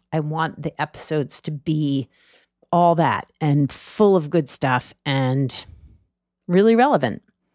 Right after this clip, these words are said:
So I'm excited about that too. Excited that it's supporting me, it's supporting you, and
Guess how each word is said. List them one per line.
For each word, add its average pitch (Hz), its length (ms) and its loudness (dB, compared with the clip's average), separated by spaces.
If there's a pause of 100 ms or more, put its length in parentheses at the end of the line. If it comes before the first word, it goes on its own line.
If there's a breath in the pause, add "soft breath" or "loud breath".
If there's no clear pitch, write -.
(400 soft breath)
So 147 520 -2 (1900)
I'm 165 140 0
excited 170 420 2
about 160 300 0
that 160 240 0
too. 127 340 2 (140)
Excited 160 600 -2
that - 360 -6 (1080 soft breath)
it's 160 180 -4
supporting 175 680 0
me, 214 400 2
it's - 200 0
supporting 160 600 -2
you, 196 480 0 (120)
and 151 680 -6